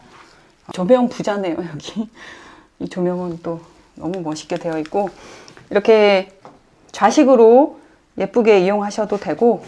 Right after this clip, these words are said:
또 테이블 불편하시다고 하면 테이블로 놓으셔도 바로 테라스로 나갈 수 있어서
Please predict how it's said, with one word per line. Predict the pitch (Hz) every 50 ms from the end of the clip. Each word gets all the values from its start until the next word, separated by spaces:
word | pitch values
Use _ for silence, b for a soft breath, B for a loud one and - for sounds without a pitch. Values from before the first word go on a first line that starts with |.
| - -
또 | - 202 247 285 311 311 294 -
테이블 | - - 330 359 330 320 - - - -
불편하시다고 | - 202 202 269 269 262 247 247 - 202 214 208 208 240
하면 | 240 247 233 226 226 233 247 262 269 269 B B B B B B B
테이블로 | - - 320 349 330 302 262 233 226 214 226 269 269 -
놓으셔도 | 180 175 190 196 190 196 175 - - 190 214 247 277 285 - B B B B B B
바로 | - - 180 185 185 175
테라스로 | 180 - 269 277 269 - 254 220 214
나갈 | 160 151 151 175 170
수 | 165 - 165
있어서 | 160 - - 165 156 - 233 247 269 285